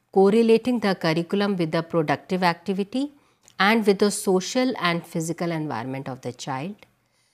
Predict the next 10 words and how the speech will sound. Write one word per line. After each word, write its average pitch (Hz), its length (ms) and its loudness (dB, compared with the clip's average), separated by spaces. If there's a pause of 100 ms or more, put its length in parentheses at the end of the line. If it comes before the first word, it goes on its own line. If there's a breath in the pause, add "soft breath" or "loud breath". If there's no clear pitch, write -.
(180)
The 170 100 -2
second 240 460 0
one 240 220 2
is 269 320 0 (360 soft breath)
intimate 254 600 0
contact 180 520 -2
between 185 460 -2
school - 500 -4
and 185 280 -6 (460)
community. 113 540 -6